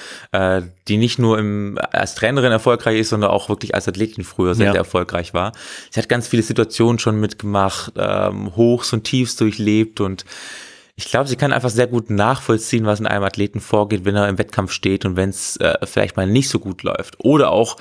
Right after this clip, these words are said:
Speaker 1: wenn der erste Versuch besonders gut war, um einfach auch einen wieder runterzukriegen, sagen, hey, der war nicht schlecht, aber da geht noch mehr. Also jetzt nicht ausflippen, sondern, äh, bleib dran und leg nur einen drauf.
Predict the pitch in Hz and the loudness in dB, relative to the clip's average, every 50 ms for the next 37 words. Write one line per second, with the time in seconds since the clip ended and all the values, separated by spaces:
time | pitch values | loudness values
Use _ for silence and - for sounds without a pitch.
0 | - - - - - - _ _ _ _ _ - 101 98 110 117 120 117 117 98 | -18 -20 -20 -20 -20 -20 _ _ _ _ _ -14 -6 0 0 2 4 4 4 4
1 | 104 113 - 120 101 107 113 101 107 117 113 107 107 - - 113 101 107 120 143 | 2 0 -2 -4 0 0 0 2 4 2 2 2 0 -2 0 2 4 4 2 4
2 | 151 127 107 - - - 107 98 - - 95 90 87 87 - - - 110 - - | 2 0 -2 -2 -6 -6 -6 -6 -4 -2 -2 0 0 -2 -4 -4 -4 -2 -2 -2
3 | 98 104 110 - 101 107 - - 110 107 101 104 107 98 120 131 - 120 - - | 0 0 0 0 0 0 0 0 -2 -2 2 0 2 2 2 2 2 -2 -2 -6
4 | - - - 120 110 104 104 98 104 101 98 95 120 135 113 90 - _ - - | -14 -2 0 2 2 2 2 0 0 0 2 2 0 0 0 -4 -8 _ -20 -20
5 | - - 101 110 123 135 127 - - - 117 131 131 - - 127 123 127 123 123 | -4 0 2 2 2 2 0 -2 2 2 2 2 2 0 -2 0 0 0 -2 -2
6 | 123 127 135 175 - 160 131 156 151 127 87 87 _ - - - - - - _ | -2 -4 -6 -4 -6 -6 -4 -4 -6 -6 -6 -8 _ -16 -20 -20 -20 -20 -6 _
7 | - 110 107 107 104 - 123 117 110 - 143 - 120 127 - - 135 131 - 139 | -2 0 0 0 -2 0 0 0 0 2 2 2 0 0 0 -2 -2 0 0 2
8 | 120 123 123 123 123 120 120 117 120 - - 120 113 117 110 120 110 107 - - | 2 2 4 4 4 4 2 2 0 0 2 2 2 2 2 2 0 0 -2 -2
9 | - 101 104 120 131 127 120 117 113 113 113 - - - - 101 - - - 95 | -2 0 0 0 -2 -2 -2 0 0 -2 -2 -2 -4 -6 -6 -6 -4 -4 -4 -4
10 | - - | -4 -6